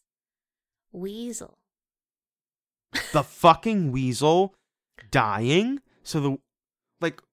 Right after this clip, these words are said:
Speaker 1: <laughs>
Speaker 2: that, <laughs> I was, I had tears in my eyes. That is so fucking funny. They just, that, that, I feel like it sets the tone perfectly for the movie, and it just shows you exactly up front what you're getting yourself into. The Weasel falls into the water.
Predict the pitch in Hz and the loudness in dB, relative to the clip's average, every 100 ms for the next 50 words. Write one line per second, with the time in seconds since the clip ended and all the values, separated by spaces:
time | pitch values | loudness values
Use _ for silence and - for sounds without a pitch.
0 | - - - - 117 139 175 - _ 185 | -10 -10 -12 -10 0 4 4 2 _ -6
1 | - - - - - - - 143 202 330 | -4 -8 -12 -16 -16 -10 2 8 8 6
2 | 311 165 139 139 - 143 208 214 - 151 | 2 0 -4 -14 -2 0 2 -2 -4 -2
3 | 143 123 113 101 98 90 90 - _ _ | -2 -2 -4 -4 -6 -6 -8 -12 _ _
4 | _ _ 143 202 - - 170 156 - 160 | _ _ 2 2 0 0 2 2 2 2
5 | 147 135 - 135 117 147 160 180 - - | 2 0 -2 0 0 -2 0 0 -2 -14
6 | _ _ _ 151 147 165 170 - 156 196 | _ _ _ 0 0 0 0 0 0 2
7 | 196 196 - 175 - 139 - 151 123 - | 0 0 -2 -4 -4 -10 -4 -4 0 0
8 | 113 131 - 131 - 113 104 107 107 135 | 0 -6 -8 -8 -6 -6 -4 -4 -4 -4
9 | 151 _ _ _ - 123 117 117 131 - | -6 _ _ _ -6 -2 -2 -4 -6 -6
10 | - - 123 113 120 113 98 110 113 120 | -6 -2 -2 -2 -4 -8 -2 0 0 -2
11 | 110 104 - 113 107 92 101 90 95 104 | -6 -8 -6 -6 -6 -8 -8 -8 -8 -8
12 | 92 87 95 92 85 82 87 95 87 90 | -8 -12 -14 -14 -16 -18 -16 -14 -14 -12
13 | 98 110 98 98 110 98 98 101 98 95 | -8 -8 -8 -10 -8 -8 -10 -14 -10 -4
14 | 120 120 120 120 | 0 0 0 -4